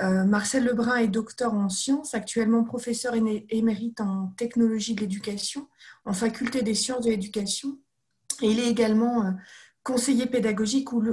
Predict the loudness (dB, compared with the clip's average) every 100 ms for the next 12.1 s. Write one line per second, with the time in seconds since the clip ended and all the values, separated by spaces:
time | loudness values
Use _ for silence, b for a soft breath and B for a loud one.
0 | 0 -2 2 2 0 -2 -2 0 0 2
1 | 2 2 0 0 -2 -2 -4 -4 -8 -6
2 | -2 0 2 2 -2 -6 -4 -4 -4 -4
3 | -4 -2 0 0 0 -2 -4 -4 -4 -2
4 | 0 0 0 -2 -4 -2 0 -2 -4 -6
5 | -6 -8 -10 -14 -20 _ B B B B
6 | -2 2 2 4 2 4 2 2 2 2
7 | 0 2 2 2 2 2 2 2 2 0
8 | -2 -2 -2 -2 -6 -4 -4 -4 -6 -8
9 | -8 -6 -6 -4 -4 -2 -4 -2 -2 -2
10 | -4 -6 -6 -4 -2 0 0 -2 -4 -6
11 | -4 -4 -4 -8 -8 -12 -10 -8 -8 -8
12 | -8